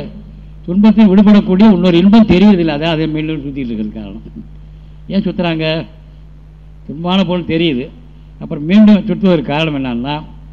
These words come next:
இதை விட பெரும்பொருள் இருந்தாக்கா அதை போல பிடிச்சிக்கிட்டு விட்டுடலாம். கிடைக்கல, அப்படி தானே இருக்கணும். ஆ, இப்போ ஒரு நான் ரெண்டாயிரம், மூவாயிரம், நாலாயிரம், பத்தாயிரம் கொடுத்து சம்பளம் கொடுத்து ஒரு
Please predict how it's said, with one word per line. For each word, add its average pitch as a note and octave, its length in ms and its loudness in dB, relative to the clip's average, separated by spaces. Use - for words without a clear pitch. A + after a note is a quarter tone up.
இதை D3 120 -8
விட G3 120 2
பெரும்பொருள் F#3 440 2
இருந்தாக்கா E3 480 -2
அதை G3+ 120 4
போல G#3+ 200 6
பிடிச்சிக்கிட்டு F#3 480 4
விட்டுடலாம். D3 360 -6
கிடைக்கல, F3 400 -2
அப்படி F#3 160 -2
தானே F#3 240 -2
இருக்கணும். E3 320 -8
ஆ, D#3 40 -12
இப்போ - 240 -14
ஒரு F#3 140 -4
நான் E3+ 200 -6
ரெண்டாயிரம், E3+ 340 -2
மூவாயிரம், E3 340 0
நாலாயிரம், D#3+ 320 -2
பத்தாயிரம் E3 400 -2
கொடுத்து E3 280 -2
சம்பளம் E3 260 0
கொடுத்து D#3+ 220 0
ஒரு D#3+ 80 -2